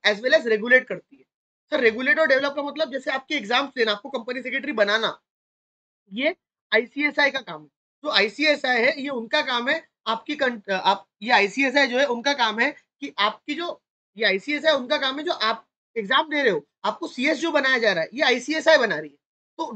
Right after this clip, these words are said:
डेवलप करने का मतलब हो गया कि हमारी country में जो students हैं, उनके exam वगैरह लेना, उनको सीएस बनाना, ये आईसीएसआई करती है। और उसके साथ साथ, once you become the सीएस,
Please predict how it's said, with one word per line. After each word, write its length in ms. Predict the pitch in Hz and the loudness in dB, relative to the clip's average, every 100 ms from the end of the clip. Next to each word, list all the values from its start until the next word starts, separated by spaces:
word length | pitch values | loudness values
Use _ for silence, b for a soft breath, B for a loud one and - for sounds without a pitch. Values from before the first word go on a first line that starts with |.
| 175 | 4
डेवलप 320 | 226 262 320 | 6 6 4
करने 220 | 302 277 311 | 2 0 2
का 100 | 311 | 0
मतलब 260 | 285 294 | 0 -2
हो 100 | 294 | -2
गया 100 | 320 | -2
कि 60 | 339 | -2
हमारी 300 | 254 247 294 | -2 0 0
country 280 | 294 277 294 | -4 -4 -4
में 140 | 311 | -4
जो 80 | 330 | -6
students 420 | - 247 294 294 | -8 -4 -4 -2
हैं, 60 | 294 | -6
उनके 140 | 294 | -4
exam 360 | 233 226 277 277 | -2 0 0 0
वगैरह 160 | 294 | 0
लेना, 320 | 277 277 226 _ _ 269 | 0 0 -2 _ _ -12
उनको 220 | 247 320 | -8 -6
सीएस 260 | 254 285 | -4 -2
बनाना, 440 | 233 233 262 254 - | -2 -2 0 -2 -4
ये 100 | 247 | 2
आईसीएसआई 540 | 247 233 - 285 294 277 | 2 2 -2 0 2 2
करती 320 | 190 - 151 | -2 -8 -18
है। 60 | - _ _ 294 | -18 _ _ 0
और 120 | 320 | 2
उसके 240 | - 392 | 2 0
साथ 240 | - 349 339 | 2 0 2
साथ, 240 | 330 190 - _ - 165 | 0 -2 -4 _ -12 0
once 280 | 269 339 339 | 2 4 6
you 120 | 415 | 6
become 260 | 370 381 392 | 6 2 2
the 140 | 415 | 0
सीएस, 460 | - 381 - - | 4 4 4 2